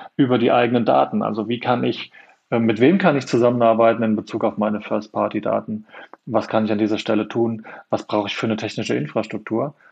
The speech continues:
Diese Gespräche an dieser Stelle da auch zu führen, das sind, glaube ich, die ganz, ganz wichtigen Punkte, die, äh, unabhängig von sämtlichen Deadlines, von sämtlichen Browsern, wie denn momentan geführt werden müssen. Das ist also das ein, einer der wichtigsten Punkte für jeden.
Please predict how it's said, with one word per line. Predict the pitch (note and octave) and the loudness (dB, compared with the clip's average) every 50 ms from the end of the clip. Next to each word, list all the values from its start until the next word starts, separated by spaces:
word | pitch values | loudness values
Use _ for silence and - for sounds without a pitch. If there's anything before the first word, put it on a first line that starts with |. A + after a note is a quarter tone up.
| _ _ _ _ - | _ _ _ _ -2
Diese | - A2+ A2 | 0 0 0
Gespräche | G#2+ A2 G2 - - A2 G#2+ A2 | 0 -2 -2 0 0 0 2 2
an | G#2 G#2 | 2 2
dieser | G#2+ G#2+ G#2 | 2 2 2
Stelle | - A2+ A2 G#2 G#2 | 0 0 0 2 2
da | G#2+ G#2+ | 2 2
auch | G#2+ G#2 | 0 0
zu | - - G#2+ | -4 -10 -10
führen, | - - A2 A2 A2 | -4 -2 -2 0 0
das | G#2+ G#2+ | 0 -2
sind, | A2 G#2+ | -2 -2
glaube | - G#2+ G#2+ G#2+ | 0 0 0 0
ich, | G2+ | -2
die | A2 | -4
ganz, | - G#2+ G#2 G2+ - - | -4 -4 -4 -4 -6 -8
ganz | - G#2 G2 - | -8 -6 -6 -6
wichtigen | G#2 - - A2+ A2 - | -8 -6 -6 -8 -8 -8
Punkte, | - G#2 G#2 G#2+ G#2+ G#2 | -10 -8 -8 -8 -10 -8
die, | - G#2+ G2+ G2+ F#2+ - - - - - - - _ _ | -6 -4 -2 -4 -4 -6 -10 -20 -20 -20 -20 -20 _ _
äh, | - G#2+ G2 G2+ G#2+ | -4 -2 0 0 0
unabhängig | - - D3+ D3+ D3+ C#3+ C#3 C3+ C3 B2+ B2 B2 A#2+ | 2 4 4 6 6 4 4 4 2 2 2 2 0
von | - - A#2 A2+ A#2 G#2+ | 2 2 2 2 2 2
sämtlichen | A2+ B2 C3 C3 C#3 B2 - C3 A#2 G#2+ | 2 2 2 2 0 0 0 0 2 4
Deadlines, | A#2 A#2 A2+ A#2+ A#2 A#2 A#2 A2+ A#2 A2 - | 4 4 4 4 4 4 4 4 2 0 -2
von | - A2+ G#2+ | -2 -2 0
sämtlichen | A2+ A2+ A#2 A2 A#2 G#2+ B2 A#2 | 0 0 0 0 -2 -2 -2 0
Browsern, | G2+ G#2 G#2 A2 A2 G#2 A2+ G#2+ G#2 | 2 4 4 4 4 2 0 0 0
wie | G#2+ G#2+ | 0 0
denn | - G#2+ G#2 | 0 0 0
momentan | G#2 G#2 G#2+ A2 A2 A2 G#2 G#2 G2+ G2+ | 0 0 0 0 0 -2 -2 -4 -4 -4
geführt | G2 F#2 - - G2 F#2+ - | -8 -10 -10 -10 -10 -10 -8
werden | F#2 F#2 F2+ F2+ F2+ | -10 -10 -10 -12 -16
müssen. | - - - F#2 - | -20 -20 -20 _ -10
Das | - - - - | -10 -8 -8 -10
ist | - - - - - - - | -16 -18 -16 -16 -16 -14 -12
also | G2 G2 G2+ G2 G2 | -10 -6 -6 -6 -4
das | G2 F#2+ - - - - | -6 -8 -10 -12 -12 -10
ein, | G#2+ G2 G2+ | -8 -8 -6
einer | - - A2+ A2 G#2+ | -4 -2 0 2 2
der | G#2+ G2+ | 2 2
wichtigsten | G#2 G#2 - A2 G2+ - - G#2+ G#2 G2+ G2 F#2+ - | 0 -2 -4 -6 -8 -8 -8 -8 -6 -6 -6 -8 -8
Punkte | - - G2+ G2+ - - | -6 -6 -6 -6 -8 -10
für | - - G2+ | -10 -8 -8
jeden. | E2+ F2 F2+ F#2 G2+ F2+ | -8 -8 -8 -10 -10 -14